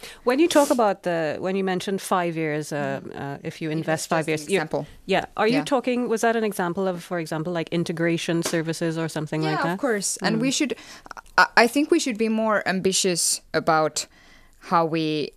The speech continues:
Speaker 2: integrate the immigrants. And for example, you know, create, creating a program of some sorts that would take some years' time to go through with, s-,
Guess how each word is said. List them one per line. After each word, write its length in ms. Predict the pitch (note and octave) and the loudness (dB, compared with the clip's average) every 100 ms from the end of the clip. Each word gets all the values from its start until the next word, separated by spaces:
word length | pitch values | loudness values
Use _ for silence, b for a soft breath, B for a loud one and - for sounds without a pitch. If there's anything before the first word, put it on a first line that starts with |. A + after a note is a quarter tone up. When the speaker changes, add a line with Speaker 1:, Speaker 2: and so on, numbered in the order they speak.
| - | -4
Speaker 2:
integrate 600 | D#3 D#3 D#3 D3 C#3+ - | -4 -2 -2 0 0 -2
the 80 | D3+ | -4
immigrants. 640 | C#3 - - - - - | -4 -2 -4 -2 -2 -2
And 200 | D#3 D#3 | -2 2
for 140 | G3 | 4
example, 560 | G3 - G3+ G#3 F#3 F3 B B B B - | 4 2 2 2 2 0 B B B B -4
you 80 | G3 | -2
know, 220 | F3+ D#3+ | -2 -4
create, 460 | D#3 G#3+ G#3 F#3+ F#3 - | -4 0 2 2 0 -6
creating 500 | - A3 A#3 A3 F#3+ | -2 2 4 4 0
a 60 | E3+ - _ | -4 -6 _
program 600 | - F3+ E3+ D#3+ D#3 D3 | 0 2 2 0 0 -2
of 240 | D3+ - - | -6 -6 -4
some 320 | - D#3 D#3 | -2 -2 -2
sorts 400 | - D#3 D3+ - | -2 0 0 2
that 180 | D3+ C3 | 0 2
would 200 | D3+ D3+ | 0 0
take 480 | F3 D3 C3+ E3+ - _ _ _ | 0 0 -2 -12 -18 _ _ _
some 360 | - - D#3+ D#3+ | -2 0 0 0
years' 540 | D3+ D3+ C#3 D3+ - - - - | 2 2 2 0 -2 -4 -10 -4
time 420 | F3+ D3+ C#3 D3 - B B | 0 0 0 -4 -8 B B
to 300 | - D3 C3+ - b b - | -4 -4 -4 -8 b b -2
go 180 | D#3 D#3 | 2 2
through 340 | - E3 D3+ | 0 0 0
with, 240 | C#3 C#3+ - | 0 -2 -2
s-, 240 | - - | -2 -2